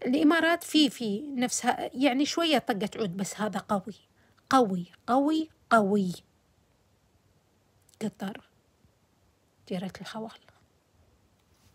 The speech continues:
وبوديسيا تكلمت لكم عنه، آه، بالفيديو اللي طاف، وايد حلو.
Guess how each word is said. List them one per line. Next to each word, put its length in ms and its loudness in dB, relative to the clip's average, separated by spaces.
وبوديسيا 960 0
تكلمت 880 -2
لكم 380 -2
عنه، 460 0
آه، 320 0
بالفيديو 760 -2
اللي 180 0
طاف، 400 -8
وايد 300 -4
حلو. 440 -6